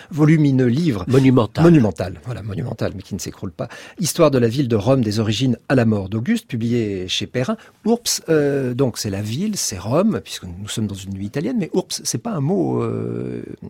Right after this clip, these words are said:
Speaker 1: latin.
Speaker 2: Si, alors, c'est un mot, bah, écoutez,
Speaker 1: Comment
Speaker 2: ça
Speaker 1: ça, vous dites le contraire dans votre livre ? Vous dites c'est étrusque, non ? Ou j'ai mal
Speaker 2: Ah, non,
Speaker 1: lu ?
Speaker 2: non, oui, oui,
Speaker 1: Non.
Speaker 2: vous
Speaker 1: Ah, j'ai mal lu, alors.
Speaker 2: Pardonnez-moi, peut-être,
Speaker 1: Oui.
Speaker 2: euh, ou alors m-, peut-être me suis-je
Speaker 1: Non,
Speaker 2: mal
Speaker 1: non, non, non.
Speaker 2: exprimé, mais, euh,
Speaker 1: Racontez-moi.
Speaker 2: euh,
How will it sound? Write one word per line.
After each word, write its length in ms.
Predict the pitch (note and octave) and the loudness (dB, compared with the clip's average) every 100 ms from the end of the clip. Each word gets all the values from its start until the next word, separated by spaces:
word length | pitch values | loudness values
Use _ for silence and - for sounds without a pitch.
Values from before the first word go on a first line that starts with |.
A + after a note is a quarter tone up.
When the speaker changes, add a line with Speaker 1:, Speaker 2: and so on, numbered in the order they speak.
| - - | -12 -6
Speaker 1:
latin. 380 | B2 B2+ A3 - _ _ _ _ _ _ _ - | -4 -2 -4 -4 _ _ _ _ _ _ _ -12
Speaker 2:
Si, 400 | - - F3+ D3+ | -10 -2 2 2
alors, 300 | A#2+ - G#2 _ | 2 -2 -6 _
c'est 300 | - - A#2+ | -12 -6 0
un 60 | G#2 | 0
mot, 160 | G#2 | 0
bah, 160 | G2 F2 | -2 -6
écoutez, 180 | - - | 0 2
Speaker 1:
Comment 140 | A#2+ | 4
Speaker 2:
ça 140 | - | 2
Speaker 1:
ça, 40 | A#2 | 0
vous 80 | A2+ | 0
dites 240 | A#2+ - | -4 -2
le 80 | A2+ | -2
contraire 380 | B2+ A#2 C#3+ C3+ | -2 -2 0 0
dans 80 | |
votre 260 | A#2 A#2 - | -2 -6 -4
livre ? 300 | A2+ B2 B2+ - - | -2 -2 -4 -8 -8
Vous 60 | |
dites 160 | A#2+ - | -8 -4
c'est 160 | B2+ | -2
étrusque, 440 | B2 - C3 C3 - | -2 -2 -4 -4 -4
non ? 200 | C3+ G#3 | -2 0
Ou 100 | F3+ | 0
j'ai 100 | C3 | 2
mal 140 | B2+ | 2
Speaker 2:
Ah, 20 | B2+ | 4
non, 80 | |
Speaker 1:
lu ? 60 | F#3+ | 4
Speaker 2:
non, 220 | G#3+ C#3+ | 4 4
oui, 100 | A2 | 2
oui, 140 | D3+ D#3 | 4 6
Speaker 1:
Non. 100 | F#3 | 6
Speaker 2:
vous 100 | D3 A2 - - - | 4 0 -8 -12 0
Speaker 1:
Ah, 120 | C3+ | 2
j'ai 100 | B2 | 4
mal 140 | B2+ | 2
lu, 160 | G2+ F#2+ | 2 0
alors. 220 | E2+ F2+ | 0 -2
Speaker 2:
Pardonnez-moi, 500 | B2 A#2 A#2 C#3 A#2+ - | -2 2 2 2 0 -4
peut-être, 340 | - - F3+ | -2 0 2
Speaker 1:
Oui. 80 | B2+ | 4
Speaker 2:
euh, 20 | A#2+ | 4
ou 120 | C3 | 6
alors 140 | C3 | 4
m-, 160 | A2+ A#2 - | 4 0 -2
peut-être 300 | B2 D3+ - | 0 0 -2
me 100 | G#2+ | -4
suis-je 440 | - B2 B2 G2+ | -4 -2 -2 -2
Speaker 1:
Non, 100 | B2 | 2
Speaker 2:
mal 20 | A#2+ | 4
Speaker 1:
non, 40 | |
non, 60 | B2 | 4
non. 60 | |
Speaker 2:
exprimé, 480 | G#2+ G2+ D3 D#3+ C3+ | 2 2 2 4 4
mais, 280 | A2+ A#2 A2+ | 4 4 4
euh, 120 | G#2 | 2
Speaker 1:
Racontez-moi. 520 | C3 C3 C3+ G#2+ G2+ G#2+ | 0 -2 -4 -4 -4 0
Speaker 2:
euh, 560 | B2+ A#2+ G#2+ G#2+ A2 | 2 2 0 -2 -6